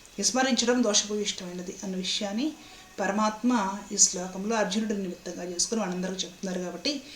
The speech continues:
మనం మన ప్రతి కర్తవ్యం, బాధ్యత కూడా భగవత్ సేవా కైంకర్య భావంగా భావించి చక్కగా నిర్వర్తించడం వలన మనకి ఒక తృప్తి, ఆనందం కలుగుతుంది జీవితంలో,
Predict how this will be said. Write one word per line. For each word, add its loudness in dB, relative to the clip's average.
మనం 4
మన 4
ప్రతి 2
కర్తవ్యం, 4
బాధ్యత 2
కూడా 2
భగవత్ 2
సేవా 6
కైంకర్య 4
భావంగా -2
భావించి -2
చక్కగా 0
నిర్వర్తించడం 0
వలన 0
మనకి -2
ఒక -14
తృప్తి, 2
ఆనందం 2
కలుగుతుంది -6
జీవితంలో, -4